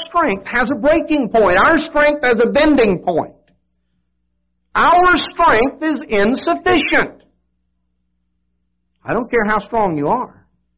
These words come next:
You're not strong enough. Neither am I. The only source of strength that will never fail us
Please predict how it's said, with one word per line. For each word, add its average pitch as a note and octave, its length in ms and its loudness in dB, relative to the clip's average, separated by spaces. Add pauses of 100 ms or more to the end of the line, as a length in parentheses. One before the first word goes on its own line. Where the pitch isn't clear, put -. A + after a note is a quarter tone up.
(1160)
You're C3+ 100 -6
not C3 220 -4
strong C3 260 -4
enough. C#3+ 240 -12 (1300)
Neither A#2+ 220 -8
am F#2+ 160 -20
I. C#3+ 160 -20 (2000)
The C3+ 100 -2
only A#3 340 0
source G#3+ 320 0
of D3+ 120 -6
strength - 440 -6 (280)
that D3 260 0
will C3+ 280 -4
never G3 680 -2 (260)
fail A2+ 420 -6
us F#2+ 280 -16